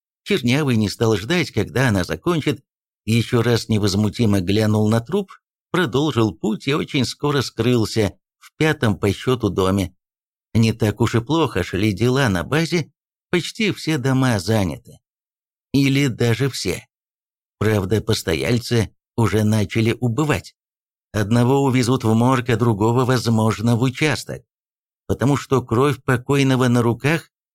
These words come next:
на одежде. Но забрать в полицию могли и самого Кирилла, или просто справки о нем навести,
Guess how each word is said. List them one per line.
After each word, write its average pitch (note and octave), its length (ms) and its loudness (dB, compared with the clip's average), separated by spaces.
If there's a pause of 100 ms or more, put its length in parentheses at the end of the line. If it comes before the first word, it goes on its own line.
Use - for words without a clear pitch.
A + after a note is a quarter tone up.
на F#2+ 160 0
одежде. A#2+ 600 -2 (680)
Но C2+ 220 -2
забрать A#2+ 400 2
в - 100 -16
полицию A#2 520 0
могли A2 380 0
и G2+ 40 -2
самого G#2+ 380 0
Кирилла, G#2 480 0 (340)
или F#3+ 160 0
просто A#2 440 -2
справки A2 560 -4
о G#2 80 2
нем G#2+ 220 0
навести, G2+ 600 -2